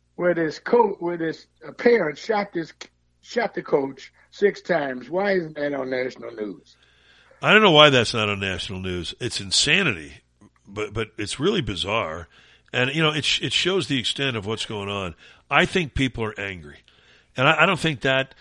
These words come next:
Speaker 2: ended up being, uh, an issue about kids' playing time or this or that. I think the p-, the person was probably at his wit's end and decided to be, "Okay, F this guy then. I, I would love to kill Biden, but I'm gonna kill this guy."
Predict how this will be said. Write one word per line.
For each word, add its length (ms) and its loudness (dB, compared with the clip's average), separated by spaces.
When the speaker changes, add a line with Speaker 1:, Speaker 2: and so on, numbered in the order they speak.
Speaker 2:
ended 260 2
up 180 4
being, 460 2
uh, 420 -4
an 120 2
issue 260 2
about 540 2
kids' 240 -2
playing 420 -2
time 340 -2
or 60 -2
this 180 -4
or 60 -4
that. 160 -2
I 140 -2
think 160 -4
the 80 -14
p-, 160 -10
the 100 -6
person 500 -4
was 120 -10
probably 400 0
at 40 0
his 140 -2
wit's 280 -2
end 380 -4
and 120 0
decided 580 2
to 80 -4
be, 360 0
"Okay, 380 -4
F 220 -2
this 200 -2
guy 220 0
then. 300 -4
I, 200 -2
I 80 0
would 180 -4
love 180 4
to 60 -2
kill 220 0
Biden, 380 2
but 100 0
I'm 60 -2
gonna 80 -6
kill 220 0
this 160 2
guy." 160 -8